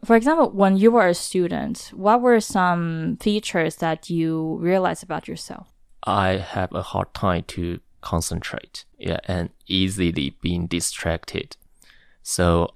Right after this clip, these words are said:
Speaker 2: in the classroom, I, I will always sit in the first line.
Speaker 1: Oh, yeah, I
Speaker 2: So,
Speaker 1: remember.
Speaker 2: so that
Speaker 1: Yeah,
Speaker 2: I, I
Speaker 1: yeah.
Speaker 2: won't be distracted by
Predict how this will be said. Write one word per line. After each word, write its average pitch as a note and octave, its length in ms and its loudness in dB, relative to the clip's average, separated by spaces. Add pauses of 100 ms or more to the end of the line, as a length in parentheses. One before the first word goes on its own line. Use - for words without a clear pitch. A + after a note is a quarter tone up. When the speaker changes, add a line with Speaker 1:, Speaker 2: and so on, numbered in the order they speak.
Speaker 2:
in G2 140 0
the F#2 80 0
classroom, G#2 680 -2
I, F2+ 220 0
I F#2 100 0
will F#2 340 0
always G2+ 460 2
sit - 460 -4 (100)
in F#2 160 -4
the E2+ 320 -4
first - 480 0 (160)
line. E2+ 260 -4 (320)
Speaker 1:
Oh, C#4 120 6
yeah, E4 140 6
I - 40 4
Speaker 2:
So, C#4 60 6
Speaker 1:
remember. C4 240 4
Speaker 2:
so C3+ 180 6
that A2 220 6
Speaker 1:
Yeah, G#2 120 -6 (140)
Speaker 2:
I, G2 140 4
I - 80 2
Speaker 1:
yeah. F#2 80 4
Speaker 2:
won't G2+ 260 2
be F#2+ 80 -2
distracted F#2 840 -4
by E2+ 260 -4